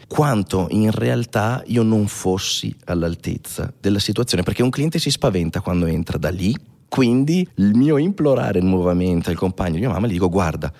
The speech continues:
devi venire tu a lavorare lì", <laughs> perché prendono paura, perché mi dicono: "Dov'è il titolare? Posso parlare col titolare?" E mi pensano appunto un impiegato, insomma, l'ho convinto, ovviamente è venuto,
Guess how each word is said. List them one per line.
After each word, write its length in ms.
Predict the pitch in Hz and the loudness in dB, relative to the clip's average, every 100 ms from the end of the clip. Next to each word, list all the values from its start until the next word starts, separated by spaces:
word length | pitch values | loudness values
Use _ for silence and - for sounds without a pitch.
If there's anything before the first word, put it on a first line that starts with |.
| - - _ | -20 -20 _
devi 240 | 90 135 | -2 0
venire 400 | 139 82 87 104 | 2 2 0 -2
tu 140 | - 104 | -2 0
a 80 | 131 | 0
lavorare 580 | 98 139 120 - 131 | 2 2 2 0 0
lì", 180 | 143 147 - - | 0 0 -4 -10
<laughs> 180 | - 127 - | -12 -14 0
perché 400 | 131 131 123 160 | 0 2 0 0
prendono 360 | 110 107 95 | 2 2 2
paura, 380 | 87 82 127 180 | 0 0 2 2
perché 180 | 160 95 | 0 -2
mi 60 | 95 | -2
dicono: 380 | 101 98 90 95 | -2 0 0 0
"Dov'è 240 | 175 170 | 0 0
il 80 | 160 | 0
titolare? 560 | - 107 92 - 123 | -2 -2 0 0 -2
Posso 300 | 131 147 - | 0 0 0
parlare 400 | 214 135 110 127 | 2 0 2 0
col 160 | 127 117 | 0 0
titolare?" 560 | 113 110 107 120 127 - - - - | -2 -2 0 0 0 -4 -18 -20 -4
E 100 | 113 | 2
mi 140 | 165 | 2
pensano 380 | 196 92 104 123 | 2 0 2 0
appunto 320 | 90 92 107 | 2 0 2
un 80 | 95 | 2
impiegato, 560 | 90 90 101 80 82 170 | 2 2 0 0 -2 -4
insomma, 320 | 156 101 76 - - _ _ | -2 -2 -2 -6 -20 _ _
l'ho 180 | - - | -2 0
convinto, 520 | 175 156 85 123 107 | 2 2 2 0 0
ovviamente 400 | 87 85 87 - | -2 0 0 0
è 40 | |
venuto, 480 | 82 82 87 80 80 | 0 2 0 0 -4